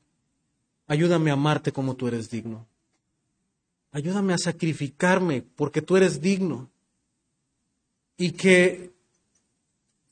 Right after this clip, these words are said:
en vez de que de nue-, de nuestros labios, hermanos, salga queja por cada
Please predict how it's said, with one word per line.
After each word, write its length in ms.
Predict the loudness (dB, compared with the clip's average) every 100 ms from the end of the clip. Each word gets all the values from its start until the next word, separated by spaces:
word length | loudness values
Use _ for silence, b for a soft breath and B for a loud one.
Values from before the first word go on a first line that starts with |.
| _ _ _ -6
en 200 | -2 6
vez 220 | 6 8
de 120 | 4
que 140 | 6 6
de 120 | 4
nue-, 200 | 2 2
de 160 | 0
nuestros 440 | 0 -2 -2 -2 0
labios, 500 | 2 2 2 2 2
hermanos, 480 | 2 2 0 -2 -8
salga 720 | -10 -8 -2 2 4 4 2
queja 580 | 2 4 4 2 -8 -10 -18 _ _ _ _ _ _ _ _ _ _ _ _ _ _ _ _
por 240 | 0 2
cada 560 | 4 6 8 8 8